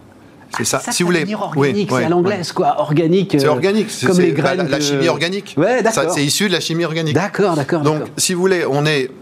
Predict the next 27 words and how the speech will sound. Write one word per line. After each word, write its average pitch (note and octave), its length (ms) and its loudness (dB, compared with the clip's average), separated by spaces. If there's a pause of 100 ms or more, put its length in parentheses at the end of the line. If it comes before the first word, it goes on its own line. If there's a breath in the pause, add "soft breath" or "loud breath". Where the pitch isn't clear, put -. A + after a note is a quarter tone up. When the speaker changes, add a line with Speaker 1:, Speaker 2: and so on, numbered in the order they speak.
(220)
Speaker 1:
on D3 180 2
est D#3+ 100 4
là E3+ 400 2
dans C#3+ 180 0
de D3+ 60 -4
l'innovation D3+ 540 0
d'Armor, C3+ 340 0
dans A2+ 140 0
la A#2+ 100 2
tradition E3+ 580 -4
d'innovation B2 480 0
d'Armor, B2 320 0
qui - 140 -6
n'a C#3 140 0
cessé F3 520 -2 (420 loud breath)
d'innover C#3 440 2
tout C3+ 100 -6
le A#2 60 -4
temps. E3 300 -2 (440 loud breath)
Et C3+ 140 0
depuis D#3 400 -2
une F3 80 -2
dizaine D#3+ 320 0
d'années, D3 380 0
en B2+ 100 -2
fait, F#3 360 -2
on, C3 120 0